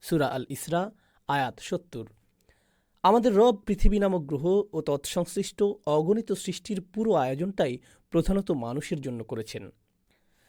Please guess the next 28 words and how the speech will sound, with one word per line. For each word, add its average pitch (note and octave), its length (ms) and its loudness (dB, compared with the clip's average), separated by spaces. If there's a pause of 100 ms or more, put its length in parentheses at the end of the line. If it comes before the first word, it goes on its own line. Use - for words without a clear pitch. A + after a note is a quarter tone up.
(320)
মানুষ E3+ 380 4
সৃষ্টির A3+ 440 -2
পবিত্র F3+ 360 2
উদ্দেশ্য D#3 540 0
স্রষ্টা G3 360 -2
খুব G#3 260 -4
স্পষ্ট - 500 -2
করে D#3+ 200 -2
ঘোষণা C3 320 -4
করলেন, A2+ 380 -6 (500)
বারবার D#3 580 4
তা E3+ 180 0
স্মরণ E3 360 -2
করিয়ে C#3 260 -4
দিলেন। A2+ 300 -8 (520)
এমন E3+ 220 2
একটি E3 180 -4
পদ্ধতি D#3 540 -4
নির্ধারণ E3+ 440 -2
করলেন, D#3+ 440 -2 (340)
যার D#3 200 4
মাধ্যমে D#3 440 0
মানুষ D#3+ 380 -2
দিনে D3 540 -4 (200)
সতেরো F#3+ 420 2
বার C3+ 340 0
তার D3 280 -4
জীবনের E3+ 400 -4